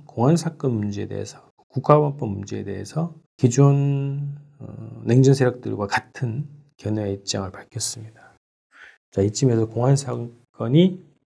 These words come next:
나올 가능성도 배제할 수 없다. 집권 여당을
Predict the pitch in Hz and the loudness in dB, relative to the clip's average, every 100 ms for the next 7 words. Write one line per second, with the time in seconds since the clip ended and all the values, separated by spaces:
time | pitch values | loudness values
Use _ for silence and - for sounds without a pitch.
0 | _ 98 98 101 104 101 95 - 135 98 | _ -6 -4 -4 -6 -10 -10 -12 -2 0
1 | 92 110 - - _ - - _ _ _ | 2 0 -4 -16 _ -20 -20 _ _ _
2 | _ - - 190 175 135 135 127 123 120 | _ -8 6 10 10 8 4 2 -2 -6
3 | 120 117 113 | -8 -8 -10